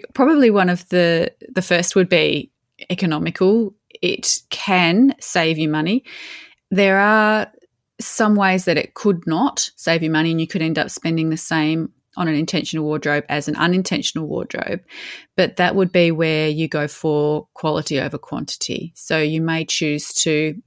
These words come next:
still spend the amount, same amount of money on your wardrobe, but you're actually going to be getting higher quality items. So you can save money or you can spend your money more wisely, but either way there are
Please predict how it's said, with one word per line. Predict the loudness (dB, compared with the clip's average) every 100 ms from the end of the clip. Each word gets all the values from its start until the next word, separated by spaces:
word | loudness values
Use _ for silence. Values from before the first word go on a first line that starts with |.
| -16
still | -2 0 0
spend | 0 0
the | 0
amount, | 0 -2 -6
same | -4 -2
amount | -2
of | -2
money | -2 0 0
on |
your | 0 -2
wardrobe, | -4 -4 -6 -4
but | -6 -4
you're | -6
actually | -4 -4 -4
going | -4 -4
to | -6 -4
be | -4
getting | -2 -4 -4
higher | -4 -4 -6 -8 -12 _ -20
quality | -10 -6 -6 -6 -6 -6 -8 _ _
items. | -8 -6 -8 -14 -14 -16 -16 -20 -20 -18
So | -4 0
you | 2 0
can | -2 0 4 6
save | 6 2 0 0
money | -2 0 -2 -4 _ _ _ 2
or | 4 4 2 2 0 -4
you | -4
can | -2 -2 -2
spend | -4 -4 -4 -2
your |
money | -4 -4 -4
more | -4 -4
wisely, | -4 -6 -8 -10 -6
but | -6 -2
either | -2 -2
way | -2 -4
there | -4 -4 -4
are | -6